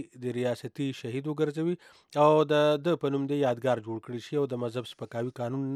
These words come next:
نه بدلولو تسلي دې ورکړي شي. د اسلام آباد امنیت پوځ په خپل لاس کې اخیستی او د موبایل سروس یې بند کړی دی. اخوا د پاکستان وزیر اعظم لخوا قبایلي سیمو کې اصلاحاتو لپاره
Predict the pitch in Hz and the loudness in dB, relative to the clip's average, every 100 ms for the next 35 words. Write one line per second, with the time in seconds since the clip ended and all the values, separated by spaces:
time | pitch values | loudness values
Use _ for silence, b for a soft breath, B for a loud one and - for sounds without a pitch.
0 | 135 - 135 123 113 117 123 151 147 - | -8 -6 -4 -4 -4 -2 0 0 -2 -10
1 | - _ - - 139 131 113 113 110 120 | -20 _ -6 -2 -2 -2 -4 -4 -8 -8
2 | 117 - 120 - B B 151 156 165 156 | -8 -6 -8 -10 B B 2 2 4 4
3 | 160 170 160 139 147 147 - 147 143 - | 6 4 2 2 0 0 0 0 0 -6
4 | b b 143 123 - 139 143 - 147 139 | b b -8 -6 -2 0 0 -2 -6 -6
5 | 135 175 156 135 123 123 127 - 143 131 | -8 -8 -6 -6 -4 -6 -8 -12 -8 -8
6 | 123 - 135 131 127 127 120 127 117 117 | -8 -8 -8 -8 -8 -8 -6 -8 -8 -8
7 | 113 b b b b 131 - 127 123 123 | -10 b b b b -8 -6 -6 -4 -4
8 | 120 - 120 127 - 135 131 117 120 120 | -6 -8 -10 -10 -8 -8 -6 -8 -8 -6
9 | 143 131 - 151 151 B B - 147 156 | -6 -8 -4 -4 -4 B B -6 0 0
10 | 165 160 165 147 156 156 - 131 120 139 | 0 -2 -8 -8 -6 -6 -6 -6 -4 -4
11 | 139 127 139 143 | -4 -2 -2 -2